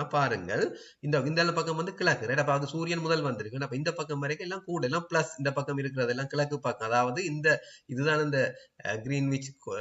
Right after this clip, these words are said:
டைம் ஆனது, ஜி எம் டி டைம் என்று சொல்லுவோம். அப்ப இதுக்கு கிழக்கு பக்கம் இருக்கிறதெல்லாம் டைம் முன்னுக்கு போ-, முதல் விடிஞ்சிருக்கு. மேல அப்ப இங்க எல்லாம் பிளஸ் இல்ல போகும் டைம். அப்ப பாருங்க, ஒவ்வொரு இப்ப இந்த கோடு, அகல கோட்டை பார்த்த ஒரு பதினஞ்சு பாய் கிடைக்கும், ஒரு மணித்தியால வித்தியாசம் வரும். ஒரு நெடுங்கோட்டு பதினஞ்சு பாக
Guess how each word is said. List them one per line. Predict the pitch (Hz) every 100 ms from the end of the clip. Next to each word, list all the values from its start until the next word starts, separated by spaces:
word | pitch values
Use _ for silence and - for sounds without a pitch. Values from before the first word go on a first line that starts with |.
| 107
டைம் | 254 131 123
ஆனது, | 113 98 107
ஜி | 117
எம் | 147 135
டி | 123
டைம் | 123 120 110
என்று | 104
சொல்லுவோம். | - 107 131
அப்ப | 131
இதுக்கு | 139 175 170 165 -
கிழக்கு | 160 160 175
பக்கம் | 147 147 139
இருக்கிறதெல்லாம் | 135 131 131 131 185 -
டைம் | 165 175
முன்னுக்கு | 165 170 151 120
போ-, | 113
முதல் | 143 160
விடிஞ்சிருக்கு. | 151 127 107 107 135
மேல | 151 - _ -
அப்ப | 131
இங்க | 147 165
எல்லாம் | 165 185 190 -
பிளஸ் | 220 - - -
இல்ல | 127 113
போகும் | 110 101 120
டைம். | 104 - - -
அப்ப | 120 131
பாருங்க, | 123 117
ஒவ்வொரு | 151 160
இப்ப | 147
இந்த | 127
கோடு, | 123 160 139
அகல | 120 147 143
கோட்டை | 143 127
பார்த்த | 131 131
ஒரு | 131
பதினஞ்சு | 131 135 139 135
பாய் | 127 123
கிடைக்கும், | 131 175
ஒரு | 151
மணித்தியால | 151 143 135 127
வித்தியாசம் | 123 123 123 139 147
வரும். | 104 - - _ _
ஒரு | -
நெடுங்கோட்டு | 113 123 120 120 110
பதினஞ்சு | 113 120 123 120
பாக | 117 113